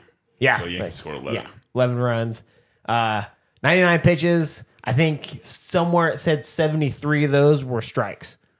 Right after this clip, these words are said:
Speaker 1: And then nine strikeouts.
Speaker 2: Yes. Do you kn-, so there's only three other Yankees that have ever done it.
Speaker 1: Oh, you got that pulled up?
Speaker 2: Yeah. Don Larson, David Mel-, Wells, and David Cone.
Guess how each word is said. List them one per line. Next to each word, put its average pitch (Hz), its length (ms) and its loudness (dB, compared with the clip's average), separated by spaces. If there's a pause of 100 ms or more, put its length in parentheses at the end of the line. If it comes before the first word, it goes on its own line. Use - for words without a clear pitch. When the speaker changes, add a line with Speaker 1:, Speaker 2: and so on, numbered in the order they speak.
(340)
Speaker 1:
And 113 180 -2
then 113 220 0
nine 113 240 -2
strikeouts. - 640 -14 (560)
Speaker 2:
Yes. - 360 -6
Do 95 120 -10
you 98 60 -4
kn-, 101 140 -16 (460)
so 95 480 -6
there's 95 160 -10
only 107 180 -6
three 120 280 -2
other 117 140 0
Yankees 101 420 -6
that 85 120 -8
have 82 80 -2
ever 87 180 -2
done 82 180 -6
it. - 100 -14 (1300)
Speaker 1:
Oh, 170 80 2
you 165 80 2
got 131 120 0
that 143 120 2
pulled 151 140 0
up? - 260 -4
Speaker 2:
Yeah. 320 220 -6 (460)
Don 123 360 -2
Larson, 127 720 -6
David 110 380 -2
Mel-, 110 320 -4 (100)
Wells, 107 600 -2
and 87 340 -12 (720)
David 98 480 -6
Cone. 73 460 -14